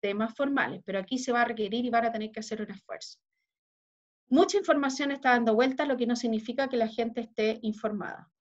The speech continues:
Por lo tanto, lo primero que tienen que hacer en forma diaria, entregar un comunicado de en qué estamos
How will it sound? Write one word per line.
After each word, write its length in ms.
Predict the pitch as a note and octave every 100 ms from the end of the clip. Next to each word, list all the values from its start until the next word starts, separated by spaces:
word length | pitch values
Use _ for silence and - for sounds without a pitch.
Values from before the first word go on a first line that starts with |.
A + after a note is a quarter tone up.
| -
Por 120 | G3+
lo 160 | G#3
tanto, 300 | G#3 G#3 F#3+
lo 80 | F3
primero 260 | F3+ A3 C4
que 100 | C#4
tienen 280 | C#4 C#4 C4
que 60 |
hacer 360 | C4 C#4 C4+ -
en 100 | G#3
forma 380 | G#3 G#3 G3+ G3
diaria, 600 | G#3 A#3 A#3+ B3 C#4 C#4+ _ _
entregar 500 | - F#3+ G3 G3 A#3+
un 100 | C#4+
comunicado 880 | C4+ C#4 C4+ C4 B3+ B3+ C4 C#4+ D#4+ _ _ _
de 260 | F3+ G3 -
en 200 | F#3 F#3
qué 100 | -
estamos 760 | C#4 - C#4 C4 D#4 G4 - -